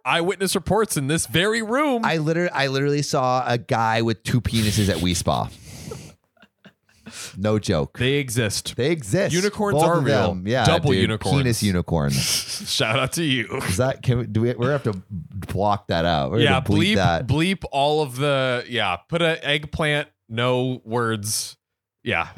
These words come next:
Speaker 1: any sort of penile reference or
Speaker 2: Yeah.
Speaker 1: word. Some backstory. I got into an accident after college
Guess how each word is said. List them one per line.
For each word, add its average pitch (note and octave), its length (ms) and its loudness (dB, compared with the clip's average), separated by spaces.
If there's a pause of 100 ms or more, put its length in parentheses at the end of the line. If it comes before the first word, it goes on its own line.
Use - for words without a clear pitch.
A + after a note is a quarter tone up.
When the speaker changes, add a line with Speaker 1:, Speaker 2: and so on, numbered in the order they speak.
Speaker 1:
any D3+ 220 0
sort D3 260 -2
of B2+ 220 -2 (320)
penile C3 580 0
reference A2+ 400 -2
or A2 80 2
Speaker 2:
Yeah. F#2 300 4
Speaker 1:
word. E2 60 0 (880)
Some C3 200 -4
backstory. D3 520 -2 (580)
I C3+ 100 -2
got D3+ 180 0
into G#3 220 -2
an D#3+ 140 -2
accident A#2+ 480 -2
after A#2 280 -4
college F2 460 -2